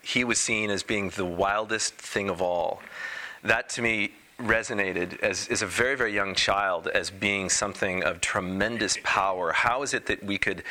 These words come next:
actually stare at the things that scare us without flinching? And oddly enough, that's at the core of, of much of, uh, the, the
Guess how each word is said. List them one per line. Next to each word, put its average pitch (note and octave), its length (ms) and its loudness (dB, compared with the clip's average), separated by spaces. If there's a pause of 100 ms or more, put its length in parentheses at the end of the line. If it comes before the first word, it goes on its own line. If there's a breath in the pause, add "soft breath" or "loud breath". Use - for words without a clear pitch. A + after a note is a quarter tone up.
(260 loud breath)
actually G#2 600 2 (320 loud breath)
stare B2 640 2
at - 120 -4
the G#2 100 -2
things G2+ 240 0
that G2 160 0
scare G#2 400 2
us - 320 -2 (400 loud breath)
without G2+ 380 2
flinching? F#2+ 580 0 (920 loud breath)
And G2+ 280 2 (120)
oddly B2 320 2
enough, G#2 420 2
that's G2+ 180 2
at - 100 -4
the G2 60 -4
core F#2+ 580 2 (340 loud breath)
of, F#2+ 480 0 (480)
of F#2+ 260 0
much A2 300 2
of, F#2 200 -4
uh, F#2 260 2 (120)
the, F2+ 480 0
the - 120 -4